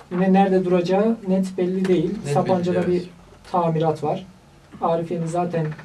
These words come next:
Speaker 1: durağı yok.
Speaker 2: Bir de
Speaker 1: Pamukova konuşuyor.
Speaker 2: unutmadan da
Speaker 1: Pamukova
Speaker 2: şunu
Speaker 1: nasıl
Speaker 2: söylemek
Speaker 1: etkiler?
Speaker 2: istiyorum. Ee, bunun haricinde bir hızlı tren projesi daha var. Bu hükümetten önce hayata geçirilmiş bir projeydi. Ankara Ayaş üzerinden gelen, e,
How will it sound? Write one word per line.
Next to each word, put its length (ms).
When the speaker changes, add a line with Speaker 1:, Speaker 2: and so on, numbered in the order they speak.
Speaker 1:
durağı 300
yok. 180
Speaker 2:
Bir 960
de 40
Speaker 1:
Pamukova 280
konuşuyor. 240
Speaker 2:
unutmadan 220
da 120
Speaker 1:
Pamukova 220
Speaker 2:
şunu 80
Speaker 1:
nasıl 120
Speaker 2:
söylemek 320
Speaker 1:
etkiler? 140
Speaker 2:
istiyorum. 320
Ee, 300
bunun 260
haricinde 440
bir 80
hızlı 260
tren 200
projesi 400
daha 220
var. 260
Bu 100
hükümetten 440
önce 220
hayata 320
geçirilmiş 500
bir 40
projeydi. 640
Ankara 400
Ayaş 340
üzerinden 420
gelen, 260
e, 60